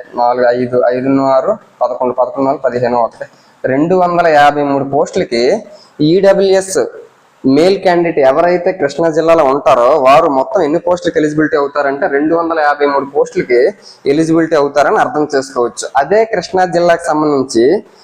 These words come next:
ఈడబ్ల్యూఎస్ అమ్మాయికి ఒకవేళ ఎన్ని ఛాన్సులు ఉంటాయంటే సేమ్ అబ్బాయికి ఎన్ని ఛాన్సులు అయితే వచ్చాయో అన్ని ఛాన్సులు ఉంటాయి. అంటే ఫస్ట్ ముప్పై ఏడు మందిలోనైనా ఉండాలి, ఒకళ్ళు అక్కడ మిస్ అయితే ఎక్కడైనా ఉండాలి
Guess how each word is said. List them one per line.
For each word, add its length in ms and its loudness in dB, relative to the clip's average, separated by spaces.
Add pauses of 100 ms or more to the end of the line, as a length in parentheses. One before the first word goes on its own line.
(140)
ఈడబ్ల్యూఎస్ 800 2
అమ్మాయికి 680 0
ఒకవేళ 240 0
ఎన్ని 160 0 (100)
ఛాన్సులు 280 -2
ఉంటాయంటే 580 -2
సేమ్ 600 0 (380)
అబ్బాయికి 500 2
ఎన్ని 280 0
ఛాన్సులు 300 0
అయితే 160 0
వచ్చాయో 560 2 (220)
అన్ని 320 -2
ఛాన్సులు 320 -2
ఉంటాయి. 260 -2
అంటే 240 -4
ఫస్ట్ 220 -4
ముప్పై 260 0
ఏడు 140 0
మందిలోనైనా 520 0
ఉండాలి, 360 0 (340)
ఒకళ్ళు 200 0
అక్కడ 180 -4
మిస్ 220 -2
అయితే 160 0
ఎక్కడైనా 320 2
ఉండాలి 380 0